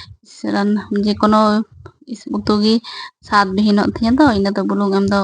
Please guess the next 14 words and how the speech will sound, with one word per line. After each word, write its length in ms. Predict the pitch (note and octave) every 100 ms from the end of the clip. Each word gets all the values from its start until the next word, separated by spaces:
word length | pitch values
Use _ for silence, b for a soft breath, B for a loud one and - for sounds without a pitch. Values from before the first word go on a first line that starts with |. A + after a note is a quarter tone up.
| G3
ᱠᱷᱩᱵ 220 | - G#3+
ᱜᱮ 120 | A3
ᱫᱚᱨᱠᱟᱨᱟ। 420 | G#3 G3+ G3+ G#3 C4+ - _ _ _ _ _ _ _ _ _ _ _ _ _ _ _ _ - _ _ _ _ _ _ _ _ _ - _ - _ _ - - -
ᱵᱩᱞᱩᱝ 320 | G3+ G3+ G3+
ᱵᱟᱠᱷᱟᱱ 320 | G3+ G#3+ B3
ᱩᱛᱩ 200 | D#4 A3 G#3+
ᱜᱮ 120 | G#3+
ᱚᱥᱚᱢᱯᱩᱨᱱᱚᱜᱼᱟ। 680 | G3+ G3+ G3+ G3+ G3 G3 G#3 G3+ - - - B B B _ _
ᱛᱟᱨᱯᱚᱨ 560 | F#3 F#3 G#3 G#3+ A#3+ D4 B B B _
ᱱᱤᱛᱚᱜ 320 | G3 G3 F#3+
ᱫᱚ 140 | A#3 D#4+ E4 B
ᱴᱚᱠ 200 | - F#3
ᱫᱚᱧ 220 | F3+ F3+ E3
ᱮᱢᱟ 220 | F3+